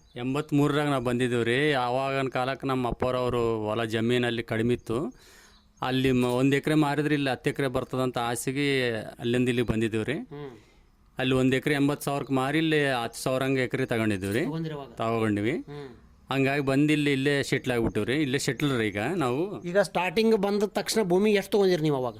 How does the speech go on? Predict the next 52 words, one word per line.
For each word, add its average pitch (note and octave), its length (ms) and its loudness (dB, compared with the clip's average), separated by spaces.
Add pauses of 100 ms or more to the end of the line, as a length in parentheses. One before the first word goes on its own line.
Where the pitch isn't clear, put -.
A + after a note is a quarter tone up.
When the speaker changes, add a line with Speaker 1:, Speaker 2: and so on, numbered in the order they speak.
(240)
Speaker 1:
ಅವಾಗ D#3+ 240 0
ಆರು D3 440 0
ಎಕರೆ D3 180 0
ತಗೊಂಡಿದ್ವಿ G#2 420 0
ರೀ. D#3 100 -4
Speaker 2:
ಆರು E3+ 100 -2
ಎಕರೆ? D#3+ 360 -10
Speaker 1:
ಆರು B2 220 0
ಎಕರೆ C#3 180 0
ಹತ್ತು C3+ 200 -4
ಸಾವಿರ C#3+ 180 0
ಹಂಗೆ D3 120 0
ತಗೊಂಡಿದ್ವಿ. G2+ 560 -2
Speaker 2:
ಅರವತ್ತು D#3+ 280 -10
ಸಾವಿರ? F3 200 -4
Speaker 1:
ಅರವತ್ತು G#2+ 500 -4
ಸಾವಿರ. F#2 200 -4 (160)
ಒಂದ್ B2+ 180 4
ಎಕರೆ C#3+ 180 0
ಮಾರಿದ್ರೆ D#3+ 380 0
ಇಲ್ಲಿ D3+ 540 2 (100)
ಎಲ್ಲ C3+ 180 0
ರಿಜಿಸ್ಟ್ರೇಷನ್ C#3+ 440 0
ಬಂತು, C#3+ 200 -2
ಎಲ್ಲ C3+ 140 -2
ಬಂತು, C#3 280 -2
ಆ-, B2 340 0
ಆರು A#2+ 100 -2
ಎಕರೆ A#2 160 -2
ಬಂದಿತ್ತು G#2+ 360 -2
ರೀ. F#2+ 100 -8
Speaker 2:
ಆರು D3 200 -8
ಎಕರೆ D#3+ 180 -10
ಬಂದಿತ್ತು. C#3+ 400 -10 (360)
Speaker 1:
ಅದನ್ನ B2+ 260 2
ಹಂಗೆ B2+ 240 0
ಡೆವಲಪ್ B2+ 340 -2
ಮಾಡ್ಕೊಂತ B2 360 -2
ಮಾಡ್ಕೊಂತ A#2 440 -2
ಹಂಗೆ A#2 160 0
ಬಂದೀವಿ A2+ 320 0
ರೀ. A2+ 100 -4
Speaker 2:
ಹ್ಮ್. D3+ 480 -10 (340)
Speaker 1:
ನಮ್ಮ A2+ 180 0
ಅಣ್ಣ, A2 160 0
ನಾನು A2 480 -2
ಎಲ್ಲ G#2+ 200 -4
ಹಂಗೆ G#2 500 -4
ಇದು G2 120 -6
ಮಾಡ್ಕೊಂತ F#2+ 360 -6
ಬಂದ್ವಿ. F#2+ 280 -6
Speaker 2:
ಈಗ F#3 100 0